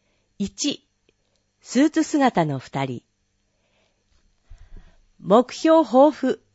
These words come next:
やりたいことをする人生にする。二、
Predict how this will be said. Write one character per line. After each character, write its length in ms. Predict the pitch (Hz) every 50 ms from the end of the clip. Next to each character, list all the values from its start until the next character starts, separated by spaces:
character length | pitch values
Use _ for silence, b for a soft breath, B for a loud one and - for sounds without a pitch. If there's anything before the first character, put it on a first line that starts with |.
| _ _ _ _ _ _ _ _ _ _ _ _ _ -
や 160 | 190 180 214
り 120 | 262 311 302
た 140 | 349 349
い 80 | 349 339
こ 160 | - 311 311
と 160 | - 311 294
を 40 | 269
す 140 | 240 - 226
る 160 | 208 208 196
人 260 | 156 175 262 302 311
生 280 | 269 - 247 226 214 196
に 120 | 185 185
す 160 | 170 - - 180
る。 220 | 180 196 - _ _ _ _ _ _ _ _ _ _ _ _ _ _ _ _ _ _ _ _ _ _ _ _ _ _ _ _ _ _ _
二、 320 | - 233 285 311 - -